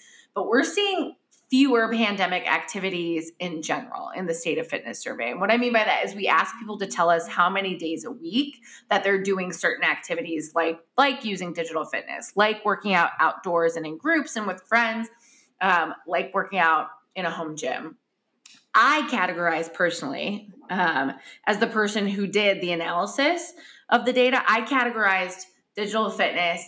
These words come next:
outdoor fitness, and home gym use as more pandemic activities. Um, but we saw fewer folks using digital fitness this year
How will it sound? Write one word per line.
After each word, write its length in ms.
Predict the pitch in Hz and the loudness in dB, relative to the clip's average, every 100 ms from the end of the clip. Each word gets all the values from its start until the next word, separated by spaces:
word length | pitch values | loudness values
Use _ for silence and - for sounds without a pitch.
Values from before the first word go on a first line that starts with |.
| - - | -8 2
outdoor 400 | 175 180 175 170 | 2 2 -2 -2
fitness, 760 | 170 147 - 160 156 - - - | -2 -4 -4 -6 -6 -10 -14 -10
and 140 | 180 | -8
home 240 | 185 170 180 | -4 -4 -2
gym 200 | 208 226 | 2 4
use 300 | 247 269 - | 4 4 2
as 180 | 196 190 | 0 0
more 300 | 185 175 170 | 0 0 0
pandemic 520 | 190 151 151 - - - | -2 -4 -4 -6 -4 -6
activities. 760 | - - - - 80 - - _ _ _ _ 185 | -6 -10 -10 -10 -10 -12 -14 _ _ _ _ 0
Um, 420 | 185 175 165 165 _ _ _ _ - | 2 2 0 -8 _ _ _ _ 0
but 180 | 190 - - - _ _ | 0 0 -10 -20 _ _
we 220 | 196 226 | -2 0
saw 440 | 240 247 202 190 180 - - - | 2 4 4 2 0 -6 -14 -8
fewer 360 | 220 247 269 | 0 2 2
folks 520 | 269 220 185 - - - | 2 -2 -2 -4 -10 -14
using 360 | 180 175 160 | -10 -6 -4
digital 360 | 160 160 190 208 | -4 -2 0 0
fitness 480 | 208 233 240 269 277 | 0 -2 0 0 0
this 220 | 285 277 294 | -2 -2 0
year 320 | 302 302 | 0 0